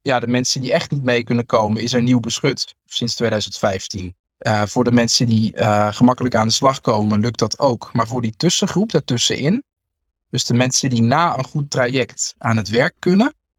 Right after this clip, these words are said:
ehm, daar blijkt duidelijk dat voor hun de uitstroom achterblijft. Ook achterblijft bij de verwachtingen van het ministerie. En ik had echt verwacht dat daar ook wat voor, eh, gedaan zou worden.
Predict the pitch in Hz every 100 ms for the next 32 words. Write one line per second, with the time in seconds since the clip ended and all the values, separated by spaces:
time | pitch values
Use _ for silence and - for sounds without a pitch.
0 | _ 127 117 110 113 110 123 123 127 110
1 | 127 147 165 117 - 117 - - 123 117
2 | 143 143 127 135 - 117 104 139 - 156
3 | 151 220 - 120 - 135 123 117 110 107
4 | 110 - 120 123 - 113 110 110 113 107
5 | - - 123 156 220 _ _ - 117 113
6 | - 143 - 160 147 170 - 147 135 123
7 | 131 135 165 160 127 - 113 110 104 101
8 | - 110 104 104 98 92 87 113